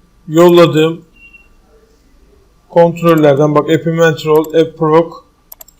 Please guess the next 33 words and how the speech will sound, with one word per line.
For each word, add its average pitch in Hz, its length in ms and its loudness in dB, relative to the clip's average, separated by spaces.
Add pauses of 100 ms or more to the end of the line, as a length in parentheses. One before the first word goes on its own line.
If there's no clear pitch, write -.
(120)
Tiny 165 240 -2
Web 156 320 -6
D 151 180 -6
B 165 160 0
S. 147 80 -8
Bakın 160 280 -4
burada 165 240 0
Custom 170 400 0
Tiny 170 240 2
Web 165 320 -2
D 170 160 -2
B 170 140 0
S'in 175 140 0
içerisinde 175 600 -2 (360)
App 175 260 0
Inventory 175 540 0
D 160 220 -2
B 165 40 -2
A'yı 165 180 2
seçiyorum. 131 520 -4 (1600)
rar'dan 151 380 4
çıkardım 190 480 2
ya. 139 140 2
rar'dan 165 360 2
çıkarmış 175 480 0
olduğum 151 320 0
dosyanın 175 680 0 (420)
içerisindeki 170 640 2
App 170 120 -2
Inventory 170 440 -2
D 165 180 -2
B'yi 165 100 0
seçtim. 185 520 0